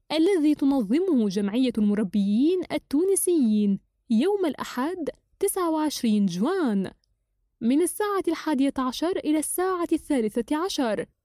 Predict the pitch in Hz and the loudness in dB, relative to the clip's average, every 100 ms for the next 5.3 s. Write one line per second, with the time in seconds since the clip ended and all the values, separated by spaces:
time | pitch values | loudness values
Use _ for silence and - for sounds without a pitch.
0 | - 180 214 - 339 381 339 339 - - | -8 -4 -4 0 0 2 2 0 -2 -6
1 | 339 403 381 269 - 220 208 202 - _ | -2 0 0 -2 -2 -2 0 -2 -6 _
2 | _ _ _ _ - 339 339 370 427 339 | _ _ _ _ -2 0 2 2 0 0
3 | 269 - 247 233 208 208 208 320 415 - | -2 -2 0 0 2 0 0 -2 -2 -4
4 | - - 294 214 208 - 381 427 311 208 | -10 -4 0 0 0 0 0 2 0 0
5 | 185 185 | -4 -6